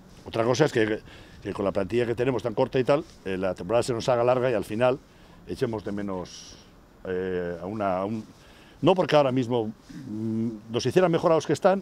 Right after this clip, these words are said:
y aparte que esto es largo y, y hay par-, eh, partes del campo donde, como tengamos una lesión, estamos, estamos muy, muy mal, ¿no? No hay, no hay, no hay recambios de garantías, y, bueno, no hay ni,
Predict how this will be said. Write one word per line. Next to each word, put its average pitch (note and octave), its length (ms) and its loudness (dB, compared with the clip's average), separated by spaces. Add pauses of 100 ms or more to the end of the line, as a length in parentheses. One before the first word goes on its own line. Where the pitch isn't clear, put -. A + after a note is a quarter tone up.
y A2 160 -2
aparte G#2+ 380 0
que F#2 180 0
esto F2+ 160 -2
es C3+ 80 0
largo G2 340 2
y, E2 220 -4 (400)
y F2+ 140 0
hay A#2 500 2 (100)
par-, B2 200 0
eh, G2 520 -2 (680)
partes A#2 300 2
del A#2+ 120 0
campo B2 360 2
donde, F#2 260 -2 (180)
como F2+ 160 -4
tengamos G2 380 -4
una A#2+ 100 4
lesión, B2+ 320 2
estamos, A#2+ 540 -2
estamos C3+ 280 -2
muy, G2+ 480 -2 (580)
muy G2+ 120 -4
mal, G2 240 2
¿no? C3+ 140 -8 (140)
No G2 100 -8
hay, G#2 100 -6
no G#2+ 160 -4
hay, F#2+ 160 0
no G#2 100 -4
hay A2 100 0
recambios A2 400 -2
de G#2 80 -4
garantías, D#3 600 4
y, A#2 60 -8
bueno, A#2 200 0
no A#2 100 0
hay D3 40 2
ni, G#2+ 400 -2